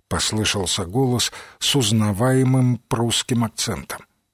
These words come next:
"Я целый час безуспешно пытаюсь привести вас в сознание. Следовало сразу начать со вливания в вас шнапса. Это моя ошибка. Прошу прощения". "Логично", —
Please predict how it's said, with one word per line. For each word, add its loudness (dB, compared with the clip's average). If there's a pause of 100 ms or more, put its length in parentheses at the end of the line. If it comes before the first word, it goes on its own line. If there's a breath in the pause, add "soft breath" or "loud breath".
(280)
"Я -2
целый 2
час 2
безуспешно 2
пытаюсь 0
привести 2
вас 2
в -4
сознание. -2 (760 loud breath)
Следовало 2
сразу 2
начать 2 (180 loud breath)
со 4
вливания 4
в 0
вас 0 (100)
шнапса. 0 (240 loud breath)
Это 0
моя 4
ошибка. -2 (360)
Прошу 2
прощения". -2 (800)
"Логично", — 0